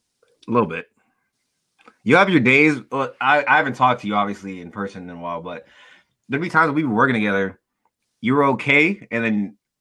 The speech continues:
I don't know what would happen. Something would happen to you, and you'd be mad as fuck at everyone for the rest of the day.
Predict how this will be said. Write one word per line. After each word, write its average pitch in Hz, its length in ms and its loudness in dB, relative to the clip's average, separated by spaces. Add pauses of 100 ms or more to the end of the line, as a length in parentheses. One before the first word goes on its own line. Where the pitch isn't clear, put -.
I 120 60 4
don't 135 100 4
know 117 120 2
what 107 260 -4
would 113 100 -6
happen. 104 380 0
Something 117 240 -4
would 104 100 -4
happen 110 240 0
to 110 40 0
you, 110 80 -2
and 101 100 -2
you'd 101 100 -6
be 101 120 -2
mad 101 360 0
as 92 60 -8
fuck 101 200 -6
at 92 60 -6
everyone 87 340 -8
for - 100 -20
the 82 60 -16
rest 80 160 -18
of 82 60 -20
the 82 80 -14
day. 78 120 -18